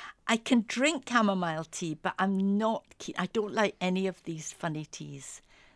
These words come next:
They're all kind of cough mixture-y things. But I could take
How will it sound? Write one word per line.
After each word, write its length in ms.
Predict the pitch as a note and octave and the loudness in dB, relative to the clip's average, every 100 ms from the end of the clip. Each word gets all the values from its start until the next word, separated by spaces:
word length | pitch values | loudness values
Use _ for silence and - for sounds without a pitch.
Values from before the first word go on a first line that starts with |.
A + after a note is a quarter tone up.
| _ | _
They're 180 | F#3 F3+ | -4 -2
all 200 | G3+ G3 - | -2 -4 -4
kind 200 | G3 E3+ | -4 -4
of 120 | - | -4
cough 280 | - F3 - | -4 -4 -2
mixture-y 520 | F#3 - - F3+ E3+ - | -4 -4 -6 -4 -6 -6
things. 540 | D#3+ D3+ D3+ - - - - G#3+ - E3 | -6 -4 -8 -12 -20 -20 -18 -18 -16 -10
But 180 | - G3+ - | 0 0 4
I 120 | G#3 | 0
could 320 | - - C#4+ _ _ | 0 -4 -4 _ _
take 340 | - A#3+ A#3 | -8 -4 -4